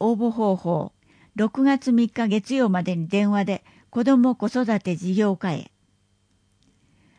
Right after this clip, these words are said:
問い合わせ、子ども子育て事業課、内線四六五。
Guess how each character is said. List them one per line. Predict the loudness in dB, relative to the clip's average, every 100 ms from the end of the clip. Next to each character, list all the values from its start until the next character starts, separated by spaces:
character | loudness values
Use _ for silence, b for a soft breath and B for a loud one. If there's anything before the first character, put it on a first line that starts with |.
| _ _
問 | 0 2
い | 2
合 | 0
わ | -2
せ、 | -4 -6 -4
子 | 0
ど | 4
も | 4
子 | 2 -4
育 | -2 -2 -2
て | -4
事 | -4 0
業 | 0 0
課、 | -2 -8 -8 b b -6
内 | 0 0
線 | -2 -2 -2 -4 -4
四 | 2 4 4
六 | 2 0 -2 -4
五。 | -2 -4